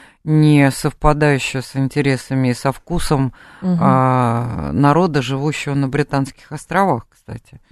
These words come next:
Speaker 1: Тут надо тоже понимать, и многих даже британских политиков. Не случайно в британском парламенте сейчас идет очень серьезное разбирательство. Это какое такое оружие вы в Израиль-то поставляете?
Speaker 2: Да.
Speaker 1: Там же военно-транспортные самолеты регулярно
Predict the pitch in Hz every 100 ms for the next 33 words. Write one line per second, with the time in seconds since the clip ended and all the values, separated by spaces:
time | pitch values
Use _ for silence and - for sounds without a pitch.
0 | _ _ 120 143 127 - 156 - - 131
1 | 156 123 - 131 139 151 180 160 160 -
2 | 139 143 139 147 139 147 135 - 143 -
3 | 143 165 185 123 - 113 - - - 151
4 | 160 165 165 - 202 196 170 147 151 156
5 | 156 147 - 147 143 139 143 165 196 170
6 | 139 139 - 147 135 - 131 135 131 -
7 | - - - - - 147 - - 151 139
8 | 135 135 135 135 151 156 - 127 - 147
9 | - 226 - 262 190 185 214 196 233 220
10 | 135 131 123 127 123 151 180 170 113 -
11 | - 123 - 139 139 - 120 117 - 107
12 | - _ _ _ _ - 156 147 156 151
13 | 180 160 143 156 147 - 147 - 151 139
14 | 156 156 190 262 - 151 131 160 170 135
15 | 131